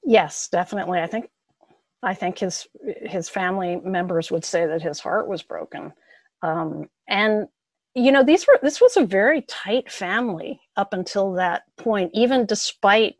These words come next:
all of the, I guess, the difficult things they had, they had gone through. And Joseph had maintained relationships with his brothers. They,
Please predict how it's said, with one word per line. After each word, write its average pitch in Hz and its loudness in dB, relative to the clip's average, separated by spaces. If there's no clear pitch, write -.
all 196 6
of 190 0
the, 175 0
I 185 -4
guess, 180 -2
the 185 0
difficult 190 -2
things 175 -4
they 165 -2
had, 160 -6
they 165 0
had 160 -2
gone 196 -2
through. 165 -2
And 185 -2
Joseph 196 2
had 196 2
maintained 180 0
relationships 202 2
with 190 -4
his 175 -4
brothers. 196 -4
They, 180 0